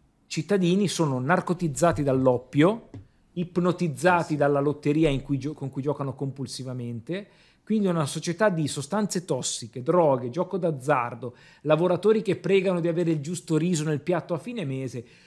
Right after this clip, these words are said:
Speaker 1: tutto diverso dalla società in cui viviamo ora, troppo distante, che, guarda, non riesco proprio a capirli,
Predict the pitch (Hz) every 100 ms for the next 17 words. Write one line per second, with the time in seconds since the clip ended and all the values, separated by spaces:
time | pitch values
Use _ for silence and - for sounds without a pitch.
0 | _ _ - 339 339 233 180 240 247 170
1 | 165 160 151 - 147 151 170 - 160 147
2 | 147 156 226 226 262 160 156 113 143 139
3 | - - 196 185 165 165 139 277 160 -
4 | 208 202 220 170 135 113 - 180 190 208
5 | 214 180 185 220 190 147 240 311 294 208
6 | 185 185